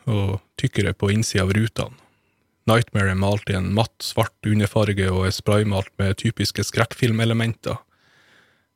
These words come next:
Gørr som renner ut av knuste, åpne skaller. Blodige klovnefle-, klovnefjes med store og røde munner. Lyset fra frontlyktene har et sånt gammelt gult, eh, skjær i seg som man kan huske fra skrekkfilmene på åttitallet.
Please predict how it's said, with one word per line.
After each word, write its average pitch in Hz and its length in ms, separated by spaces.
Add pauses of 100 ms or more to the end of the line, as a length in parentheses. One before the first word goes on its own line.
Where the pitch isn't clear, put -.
(140)
Gørr 131 420 (200)
som - 200
renner 104 320
ut - 100
av 98 140
knuste, 117 560
åpne 98 400
skaller. 107 460 (320)
Blodige 120 500
klovnefle-, 107 480 (220)
klovnefjes 120 680
med 98 140
store 107 320
og 95 160
røde 98 160
munner. 107 400 (560)
Lyset 117 400
fra 101 240
frontlyktene 123 720
har 101 180
et - 80
sånt 101 240
gammelt 95 420 (300)
gult, - 460
eh, 98 180
skjær 135 320
i 90 80
seg - 220
som 101 180
man 95 80
kan 107 160
huske - 240
fra 101 160
skrekkfilmene 101 720
på 107 160
åttitallet. 117 480